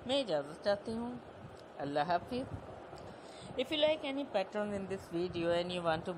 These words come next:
make cross stitch embroidery, then take screenshot, zoom and make yourself beautiful cross stitch embroidery। Thank you for watching।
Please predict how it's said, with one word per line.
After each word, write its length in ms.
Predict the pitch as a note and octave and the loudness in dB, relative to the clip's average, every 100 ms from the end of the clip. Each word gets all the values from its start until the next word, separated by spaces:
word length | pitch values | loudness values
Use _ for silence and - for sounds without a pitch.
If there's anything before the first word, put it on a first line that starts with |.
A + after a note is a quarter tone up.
| C#3 | -2
make 380 | C#3+ E3+ E3+ D#3+ - - - - - | 2 2 2 0 -8 -14 -14 -14 0
cross 240 | G#3 G#3 G3+ | 4 4 2
stitch 380 | - F#3 F3 E3 | -4 -4 -2 -2
embroidery, 600 | D3+ C#3+ E3 E3 E3 D#3+ D#3 | -4 0 4 4 4 -2 2
then 300 | F3+ F#3 G3+ - - - - | 4 2 -2 -12 -12 -12 0
take 200 | A#3+ B3 A#3+ | 2 2 -2
screenshot, 720 | - - C4+ B3+ - F3+ F3 G#3 - - - - - - - - - - | -8 -2 0 0 2 4 4 2 -8 -12 -14 -14 -14 -14 -12 -12 -12 -4
zoom 340 | G3+ A3 A3 A3+ - - - - - - - - - - | 2 4 4 -2 -10 -14 -12 -12 -12 -12 -14 -14 -10 -4
and 280 | D3+ D#3 F3+ - D#3+ | -2 -2 -4 -10 -6
make 360 | E3 F3 F3+ - - | -2 0 -2 -6 -6
yourself 680 | F3 F#3 F3+ - D3 F3+ - - | 0 2 2 -2 -2 -4 -8 -10
beautiful 560 | A#3+ C4+ B3 A#3 - D#3 E3 - - - - - - - - | -4 -4 -4 -6 -6 -6 -8 -12 -14 -12 -14 -12 -14 -12 2
cross 260 | G3+ G3 | 2 2
stitch 480 | F3 - D#3 - - - - - - | -4 -8 -8 -10 -12 -14 -14 -12 -8
embroidery। 520 | D3+ D3 B2+ B2+ D#3 - - - | -6 -2 -2 -4 -8 -10 -8 -6
Thank 200 | G3 G#3 | -4 -6
you 80 | |
for 160 | F3+ D#3 | -6 -4
watching। 400 | E3 E3 G3 - | -2 -4 -8 -12